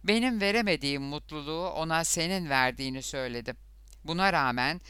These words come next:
sırf senin cömertliğin sayesinde kocamın bir yanına sahip olabildiğimi söyledim."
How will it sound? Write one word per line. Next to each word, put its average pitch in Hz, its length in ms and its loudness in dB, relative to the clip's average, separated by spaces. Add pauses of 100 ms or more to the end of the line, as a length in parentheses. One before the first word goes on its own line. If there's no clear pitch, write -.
(180)
sırf 240 320 4
senin 180 460 0
cömertliğin 147 680 0
sayesinde 131 880 2 (280)
kocamın 180 720 -2
bir 196 160 -2
yanına 139 500 -2
sahip 143 460 0
olabildiğimi 127 680 -4
söyledim." 123 540 -8